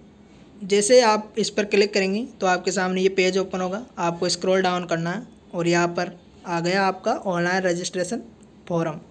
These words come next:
तो यहाँ पर आपको एप्लीकेशन फॉर्म, जिसका फॉर्म भरना है उसको सेलेक्ट करना है। उसके बाद आपको एप्लीकेशन नंबर लिखना है, पासवर्ड लिखना है और सिक्योरिटी पिन लिखना है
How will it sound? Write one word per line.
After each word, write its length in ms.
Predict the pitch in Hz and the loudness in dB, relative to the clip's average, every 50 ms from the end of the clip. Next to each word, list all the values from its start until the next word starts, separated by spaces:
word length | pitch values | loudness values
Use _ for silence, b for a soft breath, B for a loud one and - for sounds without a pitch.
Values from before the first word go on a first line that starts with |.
| - B B B B B B B B B B - | -20 B B B B B B B B B B -6
तो 60 | 190 | -4
यहाँ 160 | 185 185 185 185 | -2 -2 -2 -2
पर 180 | 185 - 190 | -2 0 0
आपको 440 | 185 180 180 180 - - 185 180 - - | 0 0 0 -2 -4 -6 -6 -6 -4 -6
एप्लीकेशन 500 | 202 185 190 190 190 202 196 196 214 202 | -8 -6 -4 -4 0 0 0 0 0 -2
फॉर्म, 260 | 196 202 196 196 190 190 | 0 0 0 0 0 -4
जिसका 320 | 190 196 - - 202 196 | -4 -6 -4 -2 -2 -2
फॉर्म 300 | 196 202 196 185 190 190 | 0 -2 -2 -2 -2 -2
भरना 260 | 185 180 180 185 190 | -4 -4 -4 -4 -6
है 280 | 233 339 - - 233 190 | -6 -8 -10 -12 -12 -12
उसको 240 | 170 - - 196 180 | -10 -8 -8 -6 -6
सेलेक्ट 340 | - 185 185 190 190 - | -4 -2 -4 -4 -4 -6
करना 260 | - 196 180 180 185 208 | -6 -4 -4 -2 -4 -6
है। 80 | 226 - - - | -6 -10 -12 -12
उसके 220 | 208 185 - - | -12 -10 -6 -4
बाद 180 | 180 180 180 175 | -4 -2 0 0
आपको 300 | 180 175 175 175 - 175 | 0 -2 -2 -2 -2 -2
एप्लीकेशन 460 | 175 170 180 185 185 196 190 - 202 | -2 -2 -4 -4 -2 -2 -2 -2 -2
नंबर 260 | 190 190 185 185 185 | -2 -2 -2 -2 -2
लिखना 340 | 185 185 185 185 185 196 196 | -2 -4 -6 -6 -4 -4 -4
है, 140 | 202 220 247 - - - | -4 -6 -8 -14 -12 -8
पासवर्ड 400 | 190 175 175 170 170 196 185 185 | -4 -4 -4 -4 -2 -2 -2 -2
लिखना 260 | 185 180 190 190 190 | -2 -2 -4 -4 -4
है 160 | 196 208 240 - - - - | -4 -6 -8 -12 -16 -18 -12
और 140 | - 180 175 | -8 -6 -4
सिक्योरिटी 460 | - - 185 - 190 180 185 185 220 220 | -4 -4 -4 -2 -2 -2 -2 -2 -4 -8
पिन 260 | - 208 214 294 381 - - - | -6 -6 -6 -6 -6 -10 -12 -6
लिखना 320 | 202 170 170 175 180 170 165 | -6 -4 -4 -4 -4 -4 -4
है 200 | 156 165 160 165 | -4 -6 -8 -8